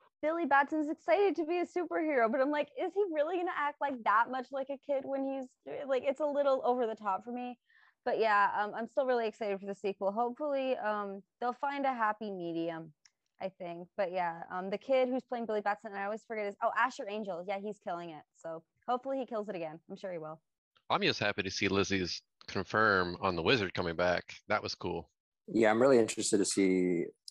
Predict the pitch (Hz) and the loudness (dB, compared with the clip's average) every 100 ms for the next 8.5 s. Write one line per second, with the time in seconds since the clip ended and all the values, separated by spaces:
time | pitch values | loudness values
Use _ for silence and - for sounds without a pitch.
0 | _ - - 117 110 104 95 92 95 95 | _ -6 0 6 6 6 4 2 2 2
1 | 82 80 78 92 95 87 80 - 120 107 | 2 -2 -6 -2 0 0 -4 -6 -2 2
2 | 101 95 92 71 101 71 90 107 110 - | 4 2 0 -2 -4 0 0 0 -2 -4
3 | 113 107 98 - - 92 85 92 92 95 | -6 -6 -8 -8 -6 -2 2 2 2 2
4 | 95 - _ _ - - - - 120 - | 0 -2 _ _ -20 -12 0 4 4 2
5 | - - 165 - - - 123 123 - - | -2 0 -2 -2 -4 -2 0 -2 -6 -4
6 | 101 98 90 - _ _ _ 95 92 117 | -4 -4 -6 -12 _ _ _ -6 0 0
7 | 107 107 98 98 98 - 90 98 98 95 | 2 0 2 0 0 -2 -4 -2 -4 -2
8 | 98 98 101 104 | 0 0 0 -4